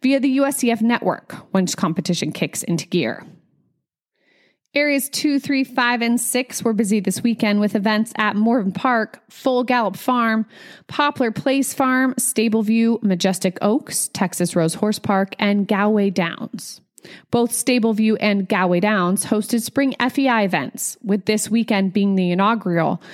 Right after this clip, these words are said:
F E I spring event for Stableview. This week, we will highlight the winners of the F E I divisions at Galway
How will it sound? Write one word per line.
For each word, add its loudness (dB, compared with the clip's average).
F -2
E 4
I 2
spring -2
event 0
for 0
Stableview. -4
This 0
week, 0
we 2
will 2
highlight 0
the 2
winners 2
of -2
the 0
F -2
E 2
I 2
divisions 0
at -2
Galway 0